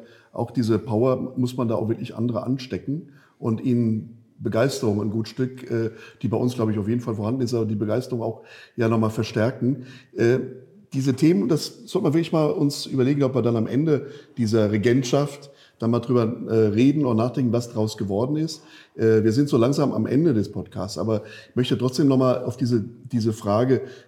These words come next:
der gesellschaftlichen Debatte, äh, eingehen und, äh, fragen, ob hier große Unterschiede bei den oder bei den anderen Punkten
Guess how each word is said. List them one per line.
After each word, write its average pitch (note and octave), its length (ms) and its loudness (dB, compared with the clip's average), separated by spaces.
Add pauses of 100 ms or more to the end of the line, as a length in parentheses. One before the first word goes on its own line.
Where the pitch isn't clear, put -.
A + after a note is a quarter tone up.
der A2 80 2
gesellschaftlichen A2+ 840 2
Debatte, A2 600 2 (320)
äh, G#2 440 2
eingehen A#2+ 840 0
und, G#2 460 -2
äh, G#2+ 260 0 (1120)
fragen, C#3+ 340 0
ob D3 220 -4
hier D3 140 2
große D3 500 -2
Unterschiede E3+ 560 -2
bei A#2 140 4
den D3 300 4
oder D3+ 160 2
bei D3 100 -2
den C#3+ 140 2
anderen D3 260 -2
Punkten A2+ 460 -8